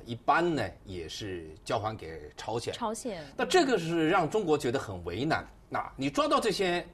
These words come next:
Speaker 1: 你如果不交回去，因为基于中国和朝鲜的这样一种友好的关系，是吧？那么通通把它交回去，但是呢，又根据我们所了解的情况，包括一些外电的报道，抓回去这些人呢，那个情况是非常悲惨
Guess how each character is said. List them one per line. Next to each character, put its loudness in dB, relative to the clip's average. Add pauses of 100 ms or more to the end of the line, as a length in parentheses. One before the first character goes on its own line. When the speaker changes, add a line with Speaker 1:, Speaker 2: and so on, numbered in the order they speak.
(120)
Speaker 1:
你 0 (300)
如 4
果 4
不 0
交 4
回 2
去， -6
因 0
为 6
基 0
于 0
中 2
国 0
和 -2
朝 0
鲜 -2
的 -6
这 0
样 2
一 -4
种 -6 (300)
友 2
好 0
的 -8
关 2
系， -4
是 0
吧？ 4 (220)
那 2
么 2
通 4
通 6
把 4
它 0
交 4
回 2
去， -2
但 4
是 -2
呢， 2 (280)
又 4
根 4
据 2
我 0
们 -2
所 -2
了 4
解 2
的 -4
情 -8
况， 0
包 2
括 0
一 -4
些 -2
外 4
电 -4
的 -12
报 0
道， -12
抓 2
回 2
去 -8
这 0
些 -4
人 -4
呢， -6 (400)
那 2
个 0
情 -8
况 -4
是 -10
非 -6
常 -10
悲 -2
惨 -12